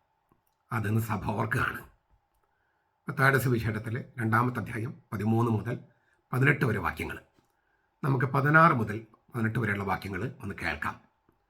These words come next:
ജ്ഞാനികൾ തന്നെ കബളിപ്പിച്ചെന്ന് മനസ്സിലാക്കിയ ഹെറോദേസ് രോഷാകുലനായി. ജ്ഞാനികളിൽ നിന്ന് ചോദിച്ചറിഞ്ഞ സമയമനുസരിച്ച്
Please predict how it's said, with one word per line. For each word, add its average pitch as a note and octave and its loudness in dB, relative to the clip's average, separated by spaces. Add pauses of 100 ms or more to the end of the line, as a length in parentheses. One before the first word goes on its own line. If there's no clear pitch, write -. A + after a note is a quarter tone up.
(760)
ജ്ഞാനികൾ D3+ 8 (300)
തന്നെ B2 2
കബളിപ്പിച്ചെന്ന് C3+ 4 (120)
മനസ്സിലാക്കിയ B2 2
ഹെറോദേസ് A#2 -2 (400)
രോഷാകുലനായി. G#2+ -2 (1160)
ജ്ഞാനികളിൽ D#3 10
നിന്ന് D#3 6 (180)
ചോദിച്ചറിഞ്ഞ C#3 6 (220)
സമയമനുസരിച്ച് A#2 2